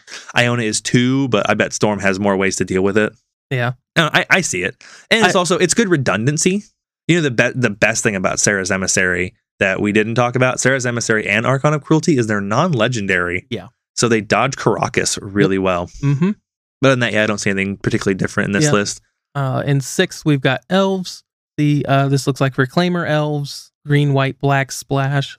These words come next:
Speaker 2: or green, black with a white splash for Archon of Valor's Reach.
Speaker 1: Matt says five color on the front page.
Speaker 2: Yeah, it's 'cause of Progenitus.
Speaker 1: <laughs>
Speaker 2: Your commander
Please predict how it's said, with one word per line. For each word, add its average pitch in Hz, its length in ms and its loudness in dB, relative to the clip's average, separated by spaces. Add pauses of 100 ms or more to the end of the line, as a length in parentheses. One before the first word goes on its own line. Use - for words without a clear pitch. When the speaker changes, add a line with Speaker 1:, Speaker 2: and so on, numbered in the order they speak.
Speaker 2:
or 139 180 0 (300)
green, 151 200 2
black 135 260 0
with 131 100 0
a 127 40 -2
white 135 280 0
splash 131 600 -4 (320)
for 123 100 2
Archon 120 340 0
of 120 60 -4
Valor's 165 420 0
Reach. 151 320 0
Speaker 1:
Matt 120 240 2
says 107 180 0
five 104 240 0
color 98 240 0
on 95 60 -4
the 92 80 -6
front - 200 -4
page. 98 380 -4 (160)
Speaker 2:
Yeah, 139 120 2
it's 127 100 -6
'cause 131 160 0
of 123 80 -4
Progenitus. 110 600 -4 (380)
Speaker 1:
<laughs> - 340 -8
Speaker 2:
Your 127 120 2
commander 131 520 -2